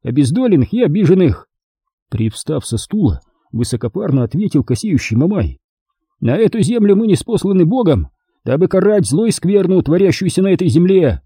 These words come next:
«А может, ты мне и пенсию за три месяца отдашь, апостол Матфей?» неумно и язвительно спросила старуха. «А то нам с моим дедом уж только и осталось, что хрен его на пятаки порубать».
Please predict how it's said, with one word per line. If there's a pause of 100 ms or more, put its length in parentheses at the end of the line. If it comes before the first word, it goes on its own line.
(1000)
«А
может,
ты
мне
и
пенсию
за
три
месяца
отдашь,
апостол
Матфей?» (440)
неумно
и
язвительно
спросила
старуха. (460)
«А
то
нам
с
моим
дедом
уж
только
и
осталось, (280)
что
хрен
его
на
пятаки
порубать».